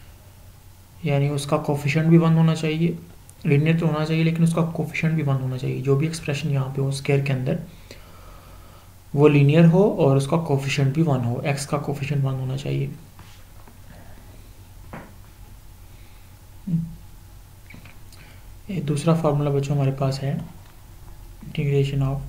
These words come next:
dx over square root of एक्स स्क्वायर प्लस ए स्क्वायर या ए स्क्वायर प्लस एक्स स्क्वायर, ये इक्वल होगा natural log of x plus square root of एक्स स्क्वायर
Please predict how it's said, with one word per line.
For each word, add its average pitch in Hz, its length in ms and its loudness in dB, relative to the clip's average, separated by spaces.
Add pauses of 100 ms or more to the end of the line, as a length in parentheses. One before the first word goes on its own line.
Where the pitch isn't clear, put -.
(120)
dx 147 500 -2 (220)
over 139 360 0 (920)
square 139 420 0
root 156 200 -2
of 139 260 0 (1800)
एक्स 143 240 -6
स्क्वायर 143 380 -4 (100)
प्लस 139 320 -2
ए 139 140 -2
स्क्वायर 147 320 -4
या 147 100 -2
ए 139 140 0
स्क्वायर 151 300 -6
प्लस 143 240 -4
एक्स 139 140 -10
स्क्वायर, 147 240 -6
ये 143 140 -4
इक्वल 143 280 -6
होगा 139 320 -4 (960)
natural 143 520 0
log 143 240 0
of 139 300 0
x 139 200 -4 (100)
plus 143 300 0 (140)
square 135 340 0
root 139 240 -2
of 135 600 -8
एक्स - 240 -10
स्क्वायर 139 400 -4